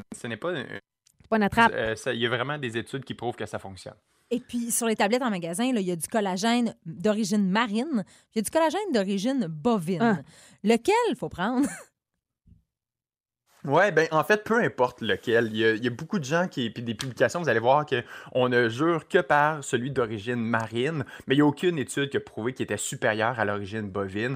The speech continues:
Speaker 2: Ok.
Speaker 1: Il y en a qui vont dire qu'il est plus pur, là, mais c'est un peu du n'importe quoi. L'important, là, ce matin, de, euh, de se rappeler, c'est que si vous voulez prendre du collagène,
Speaker 2: Ouais.
Speaker 1: c'est important d'en prendre la forme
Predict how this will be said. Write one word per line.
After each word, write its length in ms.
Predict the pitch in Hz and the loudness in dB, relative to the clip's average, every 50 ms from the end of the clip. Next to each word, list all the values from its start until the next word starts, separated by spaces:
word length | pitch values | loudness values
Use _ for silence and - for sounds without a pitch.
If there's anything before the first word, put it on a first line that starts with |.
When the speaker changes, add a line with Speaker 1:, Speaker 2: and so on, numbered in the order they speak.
| 185 170 | -6 -6
Speaker 2:
Ok. 140 | - 180 175 - | -8 -8 -6 -4
Speaker 1:
Il 40 | 107 | -2
y 40 | 107 | 0
en 60 | 110 | 0
a 60 | 135 | 0
qui 120 | 131 - 110 | -2 -2 -2
vont 140 | 110 107 98 | -2 -2 -2
dire 160 | 110 127 120 | -2 -4 -4
qu'il 140 | - - 110 | -4 -4 -6
est 20 | |
plus 320 | - - 113 113 104 - - | -6 -4 -4 -4 -4 -4 -4
pur, 320 | - - 135 143 147 135 | 0 2 2 4 4 2
là, 80 | 127 120 | 0 0
mais 100 | 117 107 | -2 -2
c'est 140 | - - 107 | -2 0 0
un 100 | 110 110 | 0 0
peu 160 | - 156 160 | -2 -4 -6
du 100 | 120 117 | -6 -6
n'importe 460 | 113 107 95 - 117 110 - 113 101 | -6 -6 -4 -2 -4 -4 -2 -4 -4
quoi. 320 | - - 110 110 123 139 - - - - | -2 0 2 2 2 2 0 -8 -10 -4
L'important, 640 | - 135 165 180 - 147 139 - - 139 143 160 151 | 0 2 2 4 2 2 0 2 2 2 2 2 0
là, 140 | 135 127 127 | -2 -2 -4
ce 140 | - - | -2 -4
matin, 240 | 113 107 - 123 131 | -4 -2 -2 -4 -6
de, 60 | 131 - - - | -6 -8 -8 -6
euh, 140 | 104 107 98 | -4 -4 -4
de 140 | 101 104 107 | -4 -6 -6
se 120 | - - | -6 -2
rappeler, 440 | - 107 92 - 120 123 131 127 117 | 0 0 0 0 -2 -2 -2 -2 -4
c'est 180 | - - 107 104 | -6 -8 -10 -8
que 140 | - 113 | -8 -8
si 200 | 101 - - - | -8 -6 -6 -6
vous 100 | 185 160 139 131 | -6 -6 -8 -8
voulez 340 | 120 113 110 123 123 131 | -10 -10 -8 -4 -4 -4
prendre 280 | 127 - - 113 110 104 | -4 -4 -6 -6 -6 -6
du 80 | - - | -6 -4
collagène, 420 | - 104 107 104 104 113 117 180 | -4 -2 -2 -2 -4 -2 0 2
Speaker 2:
Ouais. 140 | 196 196 - - - - | 2 0 0 -2 -12 -8
Speaker 1:
c'est 160 | - - 135 | 0 0 2
important 320 | 131 127 117 - 147 147 | 2 2 0 0 0 0
d'en 100 | 131 110 | 0 0
prendre 320 | 107 - 131 127 131 135 - | -2 -2 -2 -2 -2 -2 0
la 140 | - 107 101 | 0 0 0
forme 380 | - - 131 123 127 123 120 | 0 0 2 2 2 2 -2